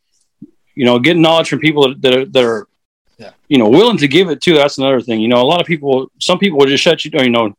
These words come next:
Speaker 1: they won't even respond to you. And, you know, having people like yourself that are, are willing to, you know, give people information to help them out. That's, that's a big thing, man. I really appreciate that.
Speaker 2: No problem, man.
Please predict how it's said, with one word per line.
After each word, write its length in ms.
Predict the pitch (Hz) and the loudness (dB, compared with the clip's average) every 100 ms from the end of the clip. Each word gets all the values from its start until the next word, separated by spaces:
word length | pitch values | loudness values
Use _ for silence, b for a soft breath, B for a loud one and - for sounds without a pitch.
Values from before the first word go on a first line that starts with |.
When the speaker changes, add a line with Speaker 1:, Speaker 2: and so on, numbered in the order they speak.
| - 151 | -20 -2
Speaker 1:
they 60 | 190 | 2
won't 180 | 165 | 4
even 160 | 143 127 | 2 2
respond 480 | 120 - 120 147 120 | -2 -2 -2 0 -2
to 80 | 104 | -4
you. 260 | 104 104 - _ _ _ _ _ _ _ | -8 -8 -14 _ _ _ _ _ _ _
And, 280 | 120 113 107 | -4 -2 0
you 140 | 135 | 2
know, 120 | 131 127 | 2 2
having 220 | 160 160 | 2 2
people 240 | 185 156 | 2 2
like 200 | 147 131 123 | 2 0 -4
yourself 340 | - 147 131 | 0 0 2
that 100 | 123 | 0
are, 160 | 107 101 _ _ 117 | 0 -4 _ _ -2
are 100 | 113 | 2
willing 280 | 139 135 | 2 2
to, 120 | 127 110 | -2 -6
you 100 | 92 _ _ _ | -8 _ _ _
know, 140 | 104 110 | -2 2
give 200 | 143 143 | 2 2
people 220 | 165 139 | 0 0
information 560 | 135 131 120 127 123 110 | 0 2 2 2 0 0
to 80 | |
help 200 | 107 127 - | 0 -2 -2
them 100 | 123 | 0
out. 180 | 117 120 | 0 -2
That's, 240 | 123 - - _ _ _ _ _ _ _ | -6 -14 -14 _ _ _ _ _ _ _
that's 120 | 147 | -2
a 40 | 156 | 2
big 200 | 151 131 | 2 2
thing, 200 | 131 107 | 0 0
man. 140 | 110 | 0
I 60 | 113 | 0
really 220 | 127 120 | 0 0
appreciate 400 | 110 110 107 - | -4 -8 -8 -8
that. 140 | - - _ _ _ _ _ - | -10 -12 _ _ _ _ _ -12
Speaker 2:
No 160 | 170 302 | -2 -2
problem, 300 | - 240 180 | 4 4 4
man. 340 | 180 175 175 | 4 4 2